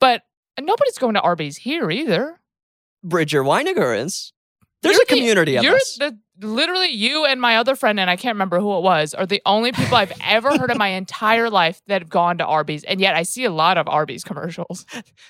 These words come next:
Speaker 2: There are so many Arby's commercials, and
Speaker 1: Yeah,
Speaker 2: there's a
Speaker 1: 'cause they're really
Speaker 2: single
Speaker 1: trying
Speaker 2: Arby's
Speaker 1: to get
Speaker 2: here.
Speaker 1: people to go to
Speaker 2: <laughs>
Speaker 1: Arby's, and I'm like, "No, thank you."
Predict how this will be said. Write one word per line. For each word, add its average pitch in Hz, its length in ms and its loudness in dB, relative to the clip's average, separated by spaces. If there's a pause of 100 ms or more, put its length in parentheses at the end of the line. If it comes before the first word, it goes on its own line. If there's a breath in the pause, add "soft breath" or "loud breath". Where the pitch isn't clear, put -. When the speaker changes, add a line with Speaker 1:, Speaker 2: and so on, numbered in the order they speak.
Speaker 2:
There 277 120 4
are 254 200 2
so 208 300 0
many 185 220 0
Arby's 127 340 0
commercials, 127 480 -6 (220 soft breath)
and - 80 2
Speaker 1:
Yeah, - 60 8
Speaker 2:
there's 175 100 0
a - 40 4
Speaker 1:
'cause 180 80 2
they're 269 100 4
really - 140 0
Speaker 2:
single - 160 4
Speaker 1:
trying 202 180 6
Speaker 2:
Arby's 220 320 0
Speaker 1:
to - 60 0
get - 20 0
Speaker 2:
here. 233 100 0
Speaker 1:
people 214 140 -2
to 185 100 0
go 196 320 2
to 170 100 0
Speaker 2:
<laughs> - 0 -
Speaker 1:
Arby's, 156 600 0
and 170 100 -4
I'm 170 100 -2
like, 160 280 -2
"No, 160 260 -4
thank 294 300 -2
you." 220 480 -4